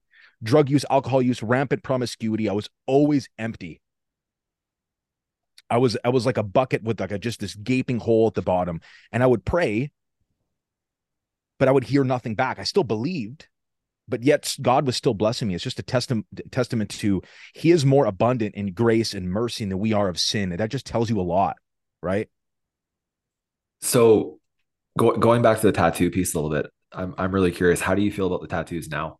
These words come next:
Speaker 1: Hmm. Um, if I were to be completely honest, I look at them and I'm like, "I wish they weren't there," you know,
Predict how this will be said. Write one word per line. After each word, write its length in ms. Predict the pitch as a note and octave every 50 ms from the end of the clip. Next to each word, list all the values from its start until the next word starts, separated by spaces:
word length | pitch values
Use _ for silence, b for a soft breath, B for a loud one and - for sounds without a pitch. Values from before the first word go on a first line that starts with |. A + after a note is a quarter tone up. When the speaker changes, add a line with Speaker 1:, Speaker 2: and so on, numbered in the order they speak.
| _ _ _ _ _ _ _ _
Speaker 1:
Hmm. 260 | A2 A2 G#2+ G2 F2+ D2 - _ _ _ _ _ _ _ _ _ _ _ _ _ _ _ _ _ _ _ _ _ _ _ _ _ _ _ _
Um, 420 | A2+ A2 G#2 G2+ G2 F#2 F2 D#2+ - _ _ _ _ _ _ _ _ _ _ _ _ _ _ _ _ _ _ _ _ _ _
if 100 | A2 G#2+
I 40 | C3
were 60 | C#3+
to 40 | C#3+
be 80 | B2+ A2+
completely 260 | A2 A#2 C3 A2 G2+
honest, 260 | F#2+ G2+ A2 A2+ -
I 100 | G#2+ G#2
look 200 | G2 G2 G#2 G2+
at 80 | A#2 G2+
them 220 | B2+ B2+ C#3 C3+
and 100 | A2 G2
I'm 100 | G2 G2
like, 220 | F#2+ F2+ F2+ - - -
"I 80 | G2
wish 260 | F#2 F2+ G2+ G2 -
they 80 | - G2+
weren't 240 | F#2 F2+ G2 G2+ -
there," 300 | - E2 G2+ C#3 C#3+ - _ _ _ _ _ _ _ _ _ _ _ _ _ _ _ _ _ _ _ _ _ _ _ _ _ _ _ _ _ _ _ _ _ _ _ _
you 120 | A2 G#2
know, 200 | F#2+ G2+ A#2+ B2